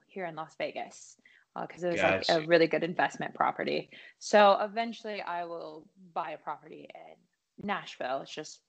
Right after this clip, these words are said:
Speaker 1: now it's not really the greatest time, <laughs> uh,
Speaker 2: Yeah.
Speaker 1: due to covid and all that fun stuff. So
Speaker 2: No, I got you. I'd like to apologize for my background. This is not my normal studio. The, the, the
Speaker 1: Oh.
Speaker 2: people that I'm,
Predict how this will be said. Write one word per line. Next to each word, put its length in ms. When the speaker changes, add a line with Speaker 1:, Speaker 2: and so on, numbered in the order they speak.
Speaker 1:
now 160
it's 100
not 120
really 180
the 60
greatest 320
time, 240
<laughs> 440
uh, 480
Speaker 2:
Yeah. 160
Speaker 1:
due 160
to 100
covid 300
and 80
all 140
that 240
fun 200
stuff. 260
So 260
Speaker 2:
No, 100
I 60
got 180
you. 80
I'd 100
like 120
to 60
apologize 480
for 100
my 140
background. 480
This 120
is 160
not 280
my 120
normal 260
studio. 680
The, 180
the, 200
the 180
Speaker 1:
Oh. 200
Speaker 2:
people 380
that 160
I'm, 240